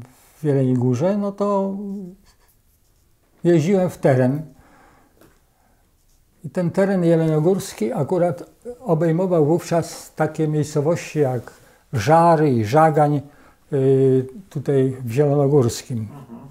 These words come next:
Speaker 1: Czyli z tam, z tamtego terenu, z Jeleniej Góry jeździłem do tego. To jak już tak znowu taka dygresja, prawda?
Speaker 2: Tak, no to dobrze.
Speaker 1: Pozwalam sobie na taką dygresję, ciekawostkę taką.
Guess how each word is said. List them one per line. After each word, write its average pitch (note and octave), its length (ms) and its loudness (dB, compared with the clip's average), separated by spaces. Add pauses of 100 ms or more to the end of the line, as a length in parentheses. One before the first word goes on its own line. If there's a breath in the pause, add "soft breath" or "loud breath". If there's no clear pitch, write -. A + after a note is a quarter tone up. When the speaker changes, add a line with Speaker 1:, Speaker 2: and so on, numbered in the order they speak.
Speaker 1:
Czyli C#3+ 280 -10
z - 120 -20
tam, C#3 260 -4 (480 loud breath)
z - 240 -16
tamtego C3+ 520 2
terenu, C3+ 560 0
z G2 60 -12
Jeleniej B2 340 -2
Góry C3 280 0
jeździłem A#2+ 460 0
do A2+ 100 -4
tego. C3 240 -6
To E3 80 -2
jak D#3+ 200 0
już D#3+ 180 -2
tak D#3+ 160 -2
znowu D3+ 240 2
taka C3+ 220 -2
dygresja, C#3+ 540 0
prawda? B2 440 -6
Speaker 2:
Tak, D3+ 100 -10 (100)
no E3 60 -12 (100)
to F3+ 80 -10
dobrze. F3 180 -8
Speaker 1:
Pozwalam C#3 420 4
sobie C3 200 0
na B2+ 140 0
taką C3 300 -2
dygresję, C3+ 460 0
ciekawostkę B2 640 -2
taką. A#2 340 -6